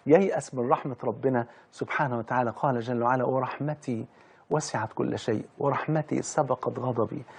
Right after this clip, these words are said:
ورحمتي غلبت غضبي"، سبحانه وتعالى وجل جلاله. فعم عبد الله بن عمرو بن حرام ربنا أكرمه وأسلم بعد سن الستين، ومع ذلك نفسه بقى يجاهد يا جماعة. ده الواحد النهاردة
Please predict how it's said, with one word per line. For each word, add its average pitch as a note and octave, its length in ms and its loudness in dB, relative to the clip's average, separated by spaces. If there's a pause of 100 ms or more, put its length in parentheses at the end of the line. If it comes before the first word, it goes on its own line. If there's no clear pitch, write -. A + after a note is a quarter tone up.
(220)
ورحمتي C#3 680 4
غلبت B2+ 540 2
غضبي"، C3 360 4
سبحانه D#3+ 460 0
وتعالى C3 480 4 (320)
وجل C#3+ 380 4
جلاله. A2 460 4 (500)
فعم F3 380 4
عبد B2+ 240 2
الله D3+ 280 6
بن A#2 160 -4
عمرو B2 240 0
بن G#2 120 -2
حرام A#2+ 360 2 (440)
ربنا E3+ 340 4
أكرمه B2 360 0 (400)
وأسلم D#3 440 0
بعد A2 200 0
سن D3+ 160 2
الستين، A2 560 -2 (560)
ومع F3 440 8
ذلك E3 420 4
نفسه A3 320 6
بقى A3+ 140 10
يجاهد F#3+ 500 6
يا D3+ 60 2
جماعة. D#3+ 360 6
ده C#3+ 120 6
الواحد D3 320 6
النهاردة D3 400 4